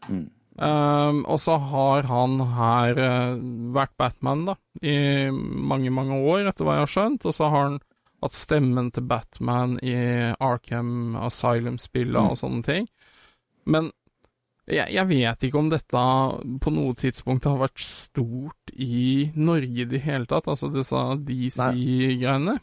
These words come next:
Speaker 2: men jeg, jeg har i hvert fall ikke sett det, men jeg, altså, det er jo trist, da, eh, at en stemmeskuespiller faller bort, som på en måte er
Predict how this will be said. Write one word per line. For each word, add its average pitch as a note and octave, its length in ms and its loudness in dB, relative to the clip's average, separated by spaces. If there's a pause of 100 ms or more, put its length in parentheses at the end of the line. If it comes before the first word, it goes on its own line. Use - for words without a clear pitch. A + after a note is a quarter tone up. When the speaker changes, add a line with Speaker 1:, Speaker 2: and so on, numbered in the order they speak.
Speaker 2:
men F3 400 0 (720)
jeg, D3+ 240 2
jeg F3 260 2
har C4 80 2
i C4 40 0
hvert F#3+ 120 2
fall F3+ 160 -2
ikke E3 320 -2
sett C3+ 220 0
det, F3 100 0
men F#3 120 2
jeg, D3 420 0 (180)
altså, D3+ 160 -2
det E3 160 2
er C3 60 2
jo E3 80 0
trist, - 500 -6
da, F3 160 0 (220)
eh, C#3+ 720 -2 (280)
at - 260 -6
en C3+ 220 0
stemmeskuespiller B2 1000 -6
faller B2+ 360 -2
bort, D3 280 -6
som C#3+ 120 0
på C3+ 120 2
en C#3 60 2
måte C3+ 280 -2
er A#2+ 380 0